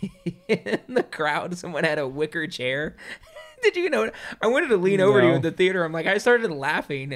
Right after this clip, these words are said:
Speaker 1: 'cause it was like this huge, like, scene is happening, and the, the soundtrack is, the freaking score is just, like, rumbling and it's thunderous, and he's standing on top of this <laughs> car, and you see the silhouettes of the rioters,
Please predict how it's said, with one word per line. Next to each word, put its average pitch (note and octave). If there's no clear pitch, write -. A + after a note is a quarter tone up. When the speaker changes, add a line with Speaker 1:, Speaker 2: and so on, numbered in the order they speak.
Speaker 1:
'cause F3+
it -
was F3
like F3+
this F3+
huge, A3+
like, E3
scene F3+
is C#3+
happening, B2+
and C3+
the, B2+
the A#2+
soundtrack E3
is, -
the C3
freaking C#3+
score D3
is A#2+
just, A#2
like, G#2+
rumbling C3
and A2
it's -
thunderous, D3+
and A2+
he's D#3
standing F3
on D#3+
top -
of -
this F3
<laughs> -
car, -
and D#3+
you F3
see G#3+
the F#3
silhouettes G3
of E3+
the D#3
rioters, D#3